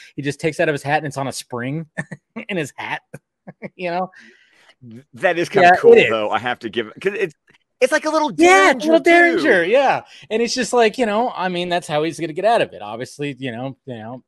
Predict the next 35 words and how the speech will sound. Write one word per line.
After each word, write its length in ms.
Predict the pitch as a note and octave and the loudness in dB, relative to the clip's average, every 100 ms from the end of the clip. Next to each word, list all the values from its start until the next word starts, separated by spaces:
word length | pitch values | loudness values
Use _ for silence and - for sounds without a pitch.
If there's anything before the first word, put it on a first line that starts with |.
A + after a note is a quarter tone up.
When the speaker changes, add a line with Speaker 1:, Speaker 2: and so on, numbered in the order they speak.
| _ A2+ | _ -6
Speaker 1:
"Get 120 | C3 | -2
away 220 | D#3 G3 | 0 0
from 160 | - B2 | -4 -8
me." 200 | C3 C#3 | -6 -8
And, 160 | B2+ - - _ | -10 -16 -20 _
and, 240 | D#3+ E3 D#3+ | -2 2 2
uh, 300 | D3+ C3+ B2 _ _ | 2 0 -4 _ _
yeah, 240 | A#3+ A#3 A2 _ | 2 2 2 _
yeah, 160 | E3 F3 | 2 4
I 60 | |
thought 180 | E3+ A#3 | 2 2
that 80 | G#3 | 2
was 160 | F#3+ D3+ | 0 -2
a 40 | |
little 280 | G3 D#3+ C#3 _ _ | -2 -2 -6 _ _
kind 160 | A#3+ F#3+ | -2 -2
of 160 | D3+ | -4
cool, 240 | - F#3+ D#3 | -6 -2 0
like, 180 | C#3+ C3+ | -2 -4
how 160 | D#3 | -4
he 60 | C#3+ | -4
had 140 | F3 D#3+ | -4 -4
it 60 | |
there. 120 | E3+ | -4
But 120 | - F3+ | -4 0
yeah, 200 | D#3 A#2+ | 0 0
of 100 | - | -4
course, 340 | F3+ E3 - | -4 -4 -6
when 260 | D3 C#3+ C3+ _ - _ | -8 -8 -8 _ -20 _
he's 200 | C#3+ A#2+ | -8 -4
walking 360 | D3+ D3+ D3 B2+ | -2 -2 -4 -8
through 440 | G#3 G#3 F3 D#3 D#3 | -2 2 2 -2 -4
and 360 | D3 C#3+ C#3+ C#3+ | -6 -6 -8 -4
Batman 320 | F3+ F3+ F3+ | -4 -2 -6
just, 220 | F3+ - | -8 -12